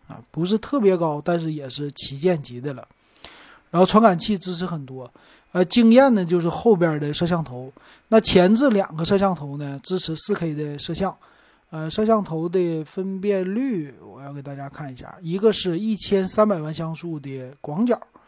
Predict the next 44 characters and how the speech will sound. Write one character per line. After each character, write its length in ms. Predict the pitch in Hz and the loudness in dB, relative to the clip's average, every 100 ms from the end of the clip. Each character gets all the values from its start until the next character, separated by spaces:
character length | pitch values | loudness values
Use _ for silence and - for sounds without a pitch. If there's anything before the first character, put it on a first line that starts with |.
| _ _ _ - | _ _ _ 0
，F 220 | 165 180 | 2 6
二 100 | 208 | 6
点 140 | 165 | 4
四 140 | 147 180 | -4 -6
光 200 | 180 175 | -6 -6
圈， 280 | 165 139 - | -6 -8 -12
还 220 | - 165 175 | -10 -2 0
有 40 | |
一 80 | 170 | 0
个 140 | 165 | -2
是 240 | 156 147 139 | -4 -8 -6
三 340 | - 180 180 | -4 -4 -4
D 180 | 214 170 | -4 -4
深 280 | - 190 185 | -2 -2 -4
感 160 | 143 | -6
摄 120 | - | -8
像 160 | 151 147 | -8 -10
头。 240 | 127 127 - - - - - | -12 -16 -20 -20 -20 -20 -2
这 120 | 254 | 2
个 80 | 220 | 6
三 240 | 226 226 | 6 4
D 80 | 247 | 0
深 220 | 226 220 | -2 -4
感 200 | 202 151 | -4 -6
呢， 100 | 143 | -14
应 140 | 151 160 | -12 -10
该 160 | 156 | -10
就 120 | 151 | -12
是 320 | 151 143 135 131 _ _ - | -12 -12 -14 -18 _ _ -10
在 280 | 175 151 | -8 -6
夜 300 | 151 214 240 | -6 -2 0
晚 240 | 175 165 147 | 0 -4 -10
的 120 | 147 | -12
时 120 | - | -12
候 280 | 135 139 135 | -12 -14 -12
人 200 | 139 156 | -10 -4
脸 200 | 180 123 | -4 -6
解 180 | 139 160 | -8 -8
锁 280 | 160 - - _ | -8 -12 -16 _
啊， 120 | 127 117 | -20 -16
就 120 | 127 | -16
比 100 | 127 | -12
较 140 | 127 | -14
好。 260 | 123 - | -14 -16